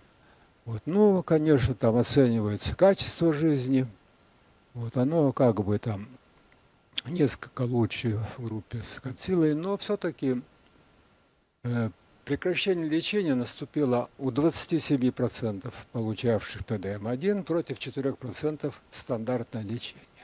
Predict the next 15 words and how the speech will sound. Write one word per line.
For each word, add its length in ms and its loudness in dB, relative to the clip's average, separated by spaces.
Ну 140 6
и 140 8
там 220 6
перечень 560 4
осложнений 720 4
во 140 2
второй 300 4
группе 340 4
связаны, 880 2
конечно, 420 -4
с 80 -8
токсанами, 640 0
но 340 -6
мы 200 -12
эти 320 -4